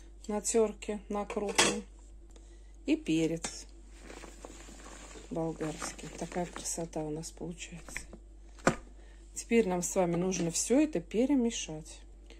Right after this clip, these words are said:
Теперь мы с вами, когда раз-, всё размешали, я вот размешивала руками, потому что ложкой нереально. Теперь мы с вами должны сделать заправку. То есть основное — это заправка в этом блюде.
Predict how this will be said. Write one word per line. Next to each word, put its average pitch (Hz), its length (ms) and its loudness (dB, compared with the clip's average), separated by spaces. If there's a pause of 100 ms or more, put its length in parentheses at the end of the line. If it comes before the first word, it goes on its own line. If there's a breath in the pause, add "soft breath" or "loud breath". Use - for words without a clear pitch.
(440 loud breath)
Теперь 294 320 4
мы 226 120 8
с - 140 -2
вами, 165 360 0 (120)
когда 165 360 0 (120)
раз-, 165 200 -2
всё 180 200 -2
размешали, 160 600 2
я 226 220 4
вот - 120 -2
размешивала 165 640 -2
руками, 156 360 -6
потому 147 240 -2
что - 220 -6
ложкой 185 340 -4
нереально. 151 440 -2 (1200 loud breath)
Теперь 262 260 6
мы 233 80 10
с - 100 2
вами 180 160 4
должны 175 320 6
сделать 208 360 4
заправку. 165 680 0 (500 loud breath)
То 175 60 -2
есть - 220 -4
основное — 196 840 4 (1400 soft breath)
это 185 220 0
заправка 170 600 2
в 156 60 -2
этом 160 300 -2
блюде. 135 400 -4